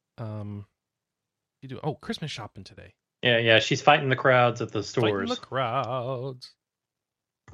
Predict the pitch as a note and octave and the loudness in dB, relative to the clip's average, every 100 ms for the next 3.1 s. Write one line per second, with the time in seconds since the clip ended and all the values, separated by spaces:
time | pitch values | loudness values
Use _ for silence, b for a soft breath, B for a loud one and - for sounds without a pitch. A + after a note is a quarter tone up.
0 | - _ - A3+ G#3 G3+ G3 F#3+ F#3 - | -20 _ -14 -10 -8 -10 -10 -10 -12 -16
1 | - F#3+ F#3 F#3+ F#3 - F3+ E3 D3 D3+ | -8 -4 -2 -4 -6 -4 -4 -4 -4 -2
2 | D3 C#3 C3+ C3 - C3+ C3 B2+ A#2+ A#2 | 0 0 0 -4 -10 -8 -6 -6 -6 -6
3 | A2+ | -8